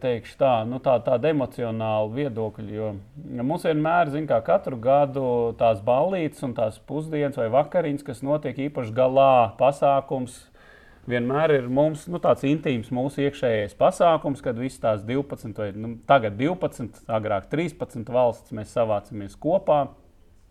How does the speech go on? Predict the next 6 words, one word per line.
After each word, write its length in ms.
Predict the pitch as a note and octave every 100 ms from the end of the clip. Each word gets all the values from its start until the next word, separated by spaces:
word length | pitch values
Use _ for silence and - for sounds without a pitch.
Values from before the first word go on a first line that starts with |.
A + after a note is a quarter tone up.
| - - - - -
sēžam 480 | - D3 C#3 A#2+ A2
diezgan 320 | A#2+ C3 A#2 G2+
tur 80 | G#2+ -
cieši 600 | G3 F#3+ F#3+ D#3+ - C#3 - - - - _
pa 120 | B2 -
komandām 800 | D#3 D3+ C#3+ C3+ C3 B2+ A#2